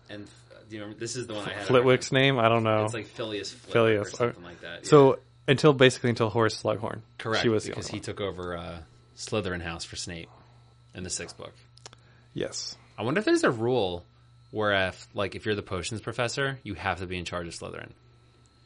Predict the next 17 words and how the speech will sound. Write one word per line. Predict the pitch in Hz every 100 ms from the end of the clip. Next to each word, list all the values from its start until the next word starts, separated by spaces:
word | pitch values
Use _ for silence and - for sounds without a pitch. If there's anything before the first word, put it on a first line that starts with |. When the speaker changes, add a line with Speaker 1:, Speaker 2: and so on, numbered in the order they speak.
| _
Speaker 1:
Because | 113 120 107
wouldn't | 131 143
you | 170
think | - 127
that | 120 -
Snape | - 101
would | 101 101
s-, | -
just | 101 -
still | - 92
be | 95
in | 92
charge | 90 92 90
of | 82
the | -
Slytherin | 90 95 101
house? | 123 139 - -